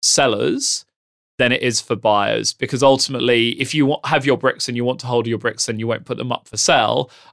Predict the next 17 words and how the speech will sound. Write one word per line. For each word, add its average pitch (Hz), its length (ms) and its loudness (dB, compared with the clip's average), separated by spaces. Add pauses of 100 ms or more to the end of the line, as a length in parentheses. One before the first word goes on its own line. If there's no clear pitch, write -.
(100)
So - 160 2
the 139 80 2
more 143 200 4
buyers 131 380 4
we 120 100 -4
can 123 100 -6
attract 117 320 -4
to - 60 -10
the 120 80 -4
platform, 123 520 0
actually - 280 -4
the 110 80 -12
quicker 113 280 -8
we 110 160 -8
can 113 220 -12
bring 110 220 -4
more, 107 340 -2